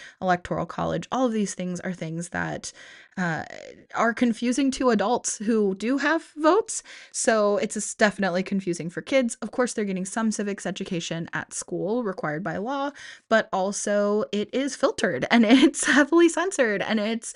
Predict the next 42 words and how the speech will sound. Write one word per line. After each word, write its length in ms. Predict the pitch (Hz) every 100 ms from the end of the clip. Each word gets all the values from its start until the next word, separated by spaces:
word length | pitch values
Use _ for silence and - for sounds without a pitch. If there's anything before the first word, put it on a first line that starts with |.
| - - -
very, 260 | 208 220 233
very 260 | 214 220
controlled. 680 | 233 233 - 190 220 185 175
And 120 | 202
especially 580 | 196 - - 214 - 202
these 220 | 190 190
days, 220 | 185 175 175
it's 140 | -
becoming 360 | 175 185 175 180
more 140 | 175
and 100 | 175
more 160 | 175 170
controlled. 480 | 190 - 175 208
So 300 | - 185 175 - - - - _
being 260 | 226 220 220
able 220 | 202 202
to 320 | 202 190 180
help 300 | 185 196 185
them 240 | - 175 175
think 280 | - 160 -
critically 640 | - 170 175 254 294 330
about 560 | 294 277 269 277 269 - 269
these 220 | 262 262
things 400 | 269 269 277 262
by 520 | - 196 190 185 196 - - - - 180
being 220 | 202 196
able 160 | 190 185
to 100 | 190
offer 420 | 170 170 170 170
answers 380 | 196 180 175 170
to 80 | 165
questions. 500 | - 196 - - 196
And 120 | 202
now, 160 | 196 185
if 160 | 196 233
you're 120 | 349
listening 280 | 285 - 208
to 40 |
this 160 | 185 185
and 80 |
you're 120 | 180 180
thinking, 340 | 175 180